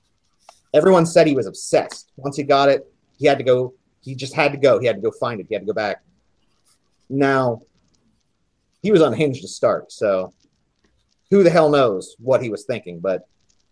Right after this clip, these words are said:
he sure as hell didn't have any coordinates. I would have known that. But somehow he knew where to go. And, uh, I don't know what's there.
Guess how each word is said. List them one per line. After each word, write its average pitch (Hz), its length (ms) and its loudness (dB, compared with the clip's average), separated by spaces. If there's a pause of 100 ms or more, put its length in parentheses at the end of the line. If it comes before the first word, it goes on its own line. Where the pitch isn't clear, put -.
he 143 120 -4
sure 214 260 6
as 156 80 4
hell 156 160 4
didn't 131 180 -4
have 123 120 -2
any 113 140 -10
coordinates. - 680 -8 (600)
I 131 100 2
would 135 100 0
have 113 60 -10
known 120 200 -6
that. 104 260 -8 (920)
But - 120 -14
somehow 170 360 0
he 131 80 -6
knew 117 100 -6
where 104 140 -4
to 92 60 -8
go. 87 320 -6 (1040)
And, 110 400 -4
uh, 104 560 2 (1800)
I 139 60 2
don't 208 80 6
know 202 80 8
what's 170 240 4
there. 156 400 4